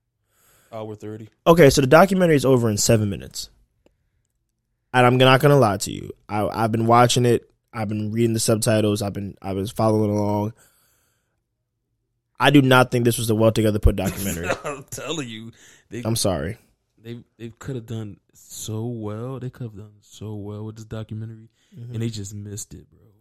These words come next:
Speaker 2: Yeah, they, they, they, they, they shit the bed with this one. And from someone who really,
Speaker 1: Yeah.
Speaker 2: really enjoys a good documentary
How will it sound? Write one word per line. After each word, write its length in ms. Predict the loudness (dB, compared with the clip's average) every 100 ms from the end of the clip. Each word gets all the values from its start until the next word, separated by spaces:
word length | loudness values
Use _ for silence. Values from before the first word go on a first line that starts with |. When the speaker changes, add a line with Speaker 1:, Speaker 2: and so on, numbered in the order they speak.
| _ _
Speaker 2:
Yeah, 160 | -2 4
they, 160 | 4
they, 240 | 4 4 4
they, 240 | 6 4
they, 240 | 4 4 4
they 180 | 4
shit 220 | 2 0 -2
the 80 |
bed 180 | -2 -2
with 140 | -2 -2
this 180 | -4
one. 160 | -4 -8 -6
And 260 | -4 -4 -8 -20 _ _ _
from 120 | -2
someone 360 | 2 4 4 4
who 320 | 4 2 -2 _ _ _ -2
really, 280 | 4 6
Speaker 1:
Yeah. 100 | 6 6
Speaker 2:
really 240 | 6 4
enjoys 840 | 0 2 6 8 10 6 2 -4 -12 _ _ _ _ _
a 80 | -6
good 360 | 2 8 8 8
documentary 840 | 4 4 2 2 2 0 -2